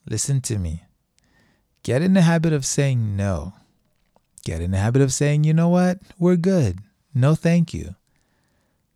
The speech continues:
It, it, you will be okay. You'll figure it out. You'll figure out. Nobody expects you to have all the answers on day one anyways.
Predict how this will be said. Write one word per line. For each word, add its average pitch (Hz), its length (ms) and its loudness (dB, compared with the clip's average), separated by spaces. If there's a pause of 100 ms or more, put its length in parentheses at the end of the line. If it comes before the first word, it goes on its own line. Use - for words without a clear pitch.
(800)
It, 165 240 -4 (360)
it, - 180 -4 (1000)
you 165 240 2
will 196 140 4
be 175 200 2
okay. 165 600 -2 (420)
You'll 185 200 6
figure 220 420 -2
it 220 100 0
out. 233 380 -2 (640)
You'll 180 120 2
figure 185 280 0
out. 131 80 -4 (240)
Nobody 180 460 4
expects 147 500 -4
you 135 60 -2
to 127 80 0
have 113 200 -2
all 117 140 -4
the 113 200 -6
answers 110 680 -8
on 101 180 -6
day 101 240 -6
one 98 500 -6 (160)
anyways. 78 760 -6